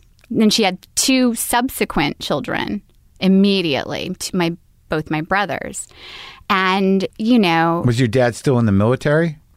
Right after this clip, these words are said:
Speaker 1: No. My
Speaker 2: So
Speaker 1: dad had returned from the Navy. He was, like, twenty-six. He met my mom.
Speaker 2: Hmm.
Speaker 1: And they were married. They had three
Speaker 2: Yeah.
Speaker 1: children. My mom,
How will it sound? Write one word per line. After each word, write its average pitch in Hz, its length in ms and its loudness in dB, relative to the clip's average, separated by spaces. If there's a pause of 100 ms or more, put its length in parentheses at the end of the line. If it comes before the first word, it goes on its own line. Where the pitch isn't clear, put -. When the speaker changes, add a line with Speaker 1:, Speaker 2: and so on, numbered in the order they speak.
(120)
Speaker 1:
No. 185 260 2 (280)
My 170 140 2
Speaker 2:
So - 80 -6
Speaker 1:
dad 185 280 0
had 196 220 -2
returned 214 540 2
from 262 160 6
the 254 60 6
Navy. 175 640 0 (400)
He - 280 -8
was, 170 260 -6
like, 160 180 -4
twenty-six. - 1000 -4 (260)
He 175 140 -2
met 165 180 0
my 170 160 0
mom. 156 480 -2
Speaker 2:
Hmm. 95 200 0 (520)
Speaker 1:
And 156 760 -2 (800)
they 180 100 2
were 175 140 2
married. 165 320 2
They 190 60 0
had 180 100 -2
three 180 240 -4
Speaker 2:
Yeah. 104 80 -2 (100)
Speaker 1:
children. 139 400 0 (540)
My 214 220 2
mom, 202 880 4